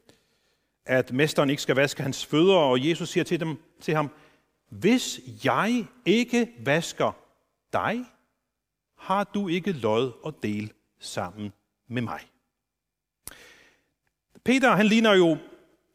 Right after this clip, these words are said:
mange mennesker i dag, da han siger, "Aldrig i evighed skal du vaske mine fødder."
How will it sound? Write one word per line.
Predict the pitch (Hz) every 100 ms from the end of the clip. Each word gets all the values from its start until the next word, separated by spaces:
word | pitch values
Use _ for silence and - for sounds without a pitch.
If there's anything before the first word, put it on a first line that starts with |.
| _ _ _ _ -
mange | 160 147 160
mennesker | 147 - 156
i | 131
dag, | 196 226 165 - - _ _ _ _ _ _ _ _ 156
da | 151
han | 156
siger, | - 160 151 135 -
"Aldrig | 175 180 156
i | 156 135 175
evighed | 202 180 143
skal | 131 131
du | 180
vaske | 165 143 - 139
mine | 156 311 294
fødder." | - 135 95 82